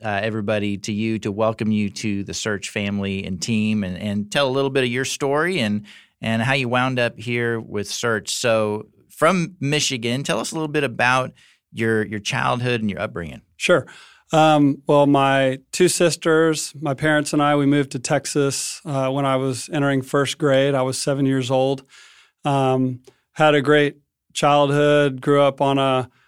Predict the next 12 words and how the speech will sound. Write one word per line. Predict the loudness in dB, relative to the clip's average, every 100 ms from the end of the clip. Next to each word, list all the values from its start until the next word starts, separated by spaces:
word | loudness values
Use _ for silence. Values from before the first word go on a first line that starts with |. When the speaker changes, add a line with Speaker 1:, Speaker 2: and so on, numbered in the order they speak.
| _
Speaker 2:
a | -6
cul-de-sac | 0 2 2 4 4 4 4 0
with | -2
kids | 2 2 2 2
running | 2 2
around | 2 2 2 2
everywhere, | 2 2 4 4
our | 4 2
bikes | 2 2 0 -2 -6 -6
strewn | -8 -2 2 2
all | 4 4
over | 4 2 2 2 0